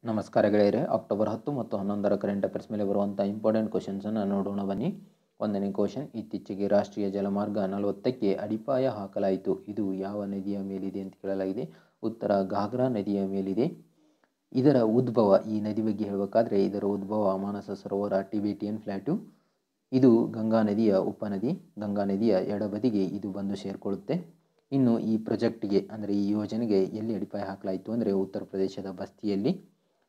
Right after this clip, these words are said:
ಈ ಒಂದು ಜಲಮಾರ್ಗ ಮಂಜಿಘಾಟ್‌ನಿಂದ ಫೈಜಾಬಾದ್ವನ್-, ಫೈಜಾಬಾದ್ವರೆಗೆ ಇದೆ. ಇದು ಒಟ್ಟು ಮೂರ್ನೂರ ಐವತ್ನಾಲ್ಕು ಕಿಲೋಮೀಟರ್ನಷ್ಟಿದೆ.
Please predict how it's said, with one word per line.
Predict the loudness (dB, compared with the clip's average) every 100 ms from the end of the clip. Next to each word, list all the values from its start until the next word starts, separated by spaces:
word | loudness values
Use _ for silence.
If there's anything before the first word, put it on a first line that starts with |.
| _
ಈ | 6
ಒಂದು | 6 6
ಜಲಮಾರ್ಗ | 2 2 0 0 2
ಮಂಜಿಘಾಟ್‌ನಿಂದ | 0 -2 -4 -4 0 0 0 -4 -6 -2 4 2 2 -10 _ _ _
ಫೈಜಾಬಾದ್ವನ್-, | -2 2 6 6 6 2 0 -2 -4 -10 -6
ಫೈಜಾಬಾದ್ವರೆಗೆ | -2 0 4 4 2 -2 0 0
ಇದೆ. | 0 0 -4 -12 -2
ಇದು | 2
ಒಟ್ಟು | 2 2 -2
ಮೂರ್ನೂರ | -2 0 0 2 2 0 -2 _
ಐವತ್ನಾಲ್ಕು | -4 -4 -4 -4 -4 -4
ಕಿಲೋಮೀಟರ್ನಷ್ಟಿದೆ. | -6 -6 -6 -8 -8 -6 0 0